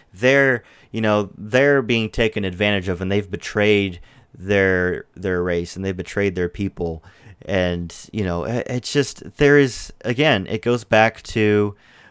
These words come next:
this, there, there is no winning with these, with these people. You, no matter how hard you try, you're always going to be in the wrong.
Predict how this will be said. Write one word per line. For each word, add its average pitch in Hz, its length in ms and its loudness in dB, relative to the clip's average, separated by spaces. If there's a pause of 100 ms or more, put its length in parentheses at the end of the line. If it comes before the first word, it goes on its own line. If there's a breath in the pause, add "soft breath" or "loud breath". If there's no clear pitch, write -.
(440 soft breath)
this, - 580 -8 (460)
there, 117 260 4
there 120 180 2
is 127 240 -2
no 151 140 2
winning 104 480 -2 (140)
with 101 180 -6
these, - 400 -10
with 101 160 -10
these 95 180 -8
people. 85 480 -6
You, 98 220 -6 (140)
no 104 120 -4
matter 101 280 4
how 98 240 4
hard 120 240 2
you 120 80 -6
try, 92 500 2 (960 soft breath)
you're 107 480 2
always 113 340 2
going 107 240 -4
to 90 100 -14
be 90 380 -2
in 90 200 -8
the 82 80 -10
wrong. 87 400 -8